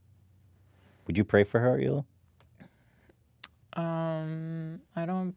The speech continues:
Speaker 2: pray
Speaker 1: She
Speaker 2: in
Speaker 1: asked you to pray
Speaker 2: general.
Speaker 1: for her. No mask, no prayers. That's my policy. Hmm.
Speaker 2: What about thoughts? Will you think about her?
Speaker 1: I just did, I guess.
Speaker 2: <laughs>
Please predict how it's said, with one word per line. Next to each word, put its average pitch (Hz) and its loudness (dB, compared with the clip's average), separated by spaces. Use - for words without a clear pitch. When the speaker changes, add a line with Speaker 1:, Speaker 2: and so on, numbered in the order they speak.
Speaker 2:
pray 156 -6
Speaker 1:
She - -6
Speaker 2:
in 78 0
Speaker 1:
asked - 0
you 165 0
to 160 0
pray 170 2
Speaker 2:
general. 190 2
Speaker 1:
for - -2
her. 85 4
No 117 12
mask, 135 8
no 110 12
prayers. 90 8
That's 101 8
my 98 12
policy. 80 4
Hmm. 117 6
Speaker 2:
What 165 -4
about 156 -4
thoughts? - 0
Will 156 -6
you 151 -10
think 175 -2
about 190 0
her? 208 -4
Speaker 1:
I - -8
just 71 -6
did, 73 0
I 71 -4
guess. 76 -4
Speaker 2:
<laughs> 226 6